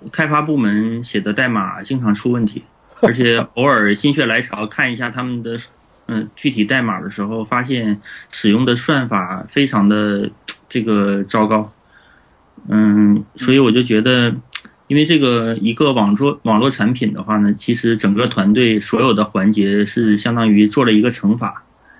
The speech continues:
Speaker 1: 只要有一个环节那个出了问题的话，整个环节就会出问题。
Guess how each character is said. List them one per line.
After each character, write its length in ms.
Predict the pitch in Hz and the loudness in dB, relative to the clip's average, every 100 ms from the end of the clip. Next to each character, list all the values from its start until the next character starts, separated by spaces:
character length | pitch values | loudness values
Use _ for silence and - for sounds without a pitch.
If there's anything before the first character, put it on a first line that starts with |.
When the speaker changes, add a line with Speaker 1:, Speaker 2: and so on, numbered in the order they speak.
| - | -4
Speaker 1:
只 100 | 113 | 2
要 120 | 143 | 4
有 100 | 117 | 4
一 160 | 104 | 4
个 100 | 139 | 2
环 280 | 165 98 107 | -2 0 0
节 460 | 110 101 104 110 110 _ _ _ | 2 2 2 0 -4 _ _ _
那 140 | - 117 | -4 -2
个 80 | 107 | -2
出 180 | - 127 | 0 0
了 100 | 117 | 2
问 160 | 123 | 2
题 140 | 113 98 | 0 -2
的 120 | 95 | -2
话， 220 | 107 101 | -2 -2
整 200 | 101 98 | -2 -2
个 120 | 127 | 0
环 200 | 131 101 | 2 2
节 320 | 101 98 98 | 4 0 -2
就 220 | 101 - 104 | -4 -2 0
会 100 | 98 | -2
出 180 | - | -2
问 120 | 101 98 | 0 0
题。 160 | - | -2